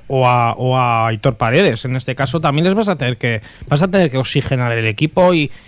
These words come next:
y darles cierto relevo. Entonces, al final, eh, el tener, eh, efectivos de garantías en esa posición, teniendo en cuenta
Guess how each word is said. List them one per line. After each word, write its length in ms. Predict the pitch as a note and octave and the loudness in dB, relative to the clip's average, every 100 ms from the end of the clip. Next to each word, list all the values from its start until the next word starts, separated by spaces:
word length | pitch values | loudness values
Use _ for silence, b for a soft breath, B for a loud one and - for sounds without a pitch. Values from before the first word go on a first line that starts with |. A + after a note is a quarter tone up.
| B | B
y 100 | C#3+ | 0
darles 360 | D#3+ F#3 F3+ - | 0 2 0 -2
cierto 320 | C#3+ B2 G#2+ | -4 -4 -8
relevo. 360 | G#2+ G#2+ D3 C#3 | -6 -2 0 0
Entonces, 520 | A2 A2+ C3+ C#3+ - b b b | -2 -4 -4 -6 -8 b b b
al 140 | - G#2+ | -8 -8
final, 340 | G2 G#2 C3 | -6 -2 2
eh, 960 | F3+ F3 C3+ A#2+ A#2+ A#2 A#2 A2+ A#2+ A#2+ | 2 2 2 0 0 0 -2 0 0 0
el 300 | A#2 A#2 G#2+ | -2 -4 -4
tener, 480 | - A2 A#2+ C3+ C3+ | -2 0 2 4 4
eh, 400 | D3 C#3+ C#3 C3+ | 4 2 2 0
efectivos 640 | - C3 - D3+ D3 C3+ C3+ | -2 -4 0 2 2 -2 -6
de 200 | C3+ C3 | -4 0
garantías 800 | C3+ C3+ C3+ C3+ E3+ D3+ A2+ B2+ | 2 2 0 0 0 0 -2 -4
en 120 | C3+ | -4
esa 180 | C#3+ C3+ | -2 -2
posición, 560 | D3 C#3+ B2+ E3 C#3+ b b b | -2 -2 0 0 0 b b b
teniendo 280 | C3 C3+ C#3+ | -2 0 0
en 60 | C#3+ | 2
cuenta 460 | E3 E3 C3 G#2+ | 0 2 -2 -4